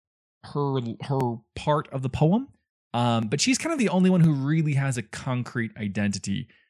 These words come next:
Um, there's a very young man who's a sailor, Emble. Um, there's an older man who is,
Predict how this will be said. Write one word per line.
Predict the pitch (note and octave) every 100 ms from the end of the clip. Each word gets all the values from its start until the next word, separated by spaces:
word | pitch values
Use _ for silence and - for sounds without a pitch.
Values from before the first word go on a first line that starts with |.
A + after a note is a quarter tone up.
| _ -
Um, | A2+ A2 G#2+
there's | C3+ C#3+
a |
very | F#3+ F#3
young | C#3 C#3+
man | C3+ C3 C3
who's | B2 A2+
a | A2
sailor, | - G#2 G#2 G#2 G2+ -
Emble. | G#2 G#2 G#2 G#2 G#2 _ _ _ -
Um, | G2+ G2 G2
there's | A2+
an | B2+ -
older | B2 C#3 C#3
man | B2 B2 A#2+ B2 B2 -
who | - A#2+
is, | A2 G2+ G2 -